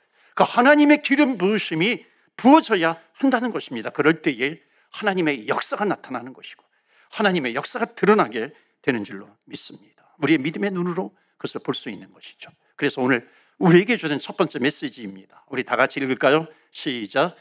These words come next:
"하나님의 지팡이를 붙들면 내 능력과 성령의 기름이 부어져서 하나님의 역사를 보게 된다." 아멘. 그러니까 하나님의 지팡이를 붙들어요. 하나-, 내 지팡이가 아니라 하나님의 지팡이를 붙들면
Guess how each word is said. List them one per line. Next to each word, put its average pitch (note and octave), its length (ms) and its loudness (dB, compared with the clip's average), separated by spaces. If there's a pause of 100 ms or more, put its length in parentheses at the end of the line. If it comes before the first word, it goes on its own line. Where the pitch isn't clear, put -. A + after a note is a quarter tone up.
(460)
"하나님의 E3 420 4
지팡이를 C#3+ 540 -2
붙들면 A#2+ 600 -2 (360)
내 C#3+ 200 2
능력과 D3+ 880 2 (920)
성령의 D3 480 0
기름이 G#3+ 420 2
부어져서 B2+ 600 -4 (420)
하나님의 A3 680 2
역사를 F3+ 880 2
보게 A#2+ 520 -2
된다." - 460 -12
아멘. A2 380 -10 (280)
그러니까 F#3 120 4
하나님의 C4 380 4
지팡이를 A3+ 480 2
붙들어요. - 460 -6 (1300)
하나-, A#3+ 240 -4
내 G#3 140 6
지팡이가 G3+ 440 -2
아니라 B2 180 2
하나님의 B3+ 480 4
지팡이를 E3 420 -4
붙들면 G2 420 -12